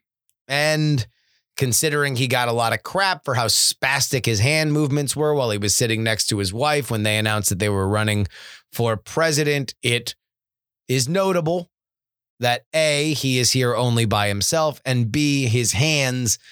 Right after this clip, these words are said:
are barely poking into the lowest fifth of the screen. So it seems like his team has understood,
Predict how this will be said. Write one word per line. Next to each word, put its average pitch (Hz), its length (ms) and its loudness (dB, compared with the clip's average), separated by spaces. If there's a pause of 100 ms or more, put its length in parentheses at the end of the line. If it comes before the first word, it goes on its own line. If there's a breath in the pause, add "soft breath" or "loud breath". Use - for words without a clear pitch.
(280 soft breath)
are 117 420 0 (120)
barely 196 480 0
poking 143 460 -2
into 135 200 0
the 120 120 0
lowest 120 540 0
fifth - 480 -4 (360)
of 127 200 0
the 123 80 0
screen. 135 600 0 (640)
So 139 360 0 (100)
it 135 140 0
seems 170 320 2
like 135 180 0
his 165 280 0
team 139 380 0
has 120 180 2
understood, 113 760 0